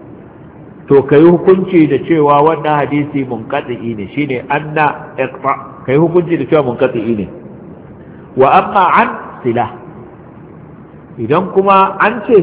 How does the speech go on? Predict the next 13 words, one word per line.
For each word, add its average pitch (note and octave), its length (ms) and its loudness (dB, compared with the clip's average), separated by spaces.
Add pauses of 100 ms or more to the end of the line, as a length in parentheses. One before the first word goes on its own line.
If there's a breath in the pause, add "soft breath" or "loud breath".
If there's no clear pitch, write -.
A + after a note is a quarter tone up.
(140)
to C#3+ 140 2
ka C#3 180 2
wannan D#3 240 -2
ka C#3 80 -2
yi C#3+ 80 4
hukunci D3+ 400 -2
da B2 80 0
cewa D3 240 2
muttasili A2 640 -4
ne." D#2+ 80 -14 (640)
Wato C3 400 -2
suka F3 220 0
bambance D#3 420 0